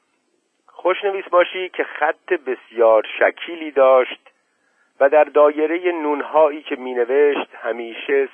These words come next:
سه نقطه بیشتر جا نمی‌گرفت و جملات تملق‌آمیز قلمبه سلمبه بی‌معنی فراوان از برداشت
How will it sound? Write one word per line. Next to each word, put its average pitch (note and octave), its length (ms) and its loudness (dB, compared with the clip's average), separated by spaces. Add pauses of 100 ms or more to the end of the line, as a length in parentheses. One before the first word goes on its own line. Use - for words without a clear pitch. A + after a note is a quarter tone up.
(100)
سه D#3 80 2
نقطه C3 440 -4
بیشتر A2 540 -4
جا A#2+ 260 2
نمی‌گرفت A2+ 920 -6
و A2+ 80 0
جملات B2+ 720 2
تملق‌آمیز G#2+ 1120 -4
قلمبه G#2 680 -6
سلمبه G2 600 -10
بی‌معنی G2+ 840 -10 (480)
فراوان C3+ 680 4
از F#2 260 -10
برداشت A2+ 800 0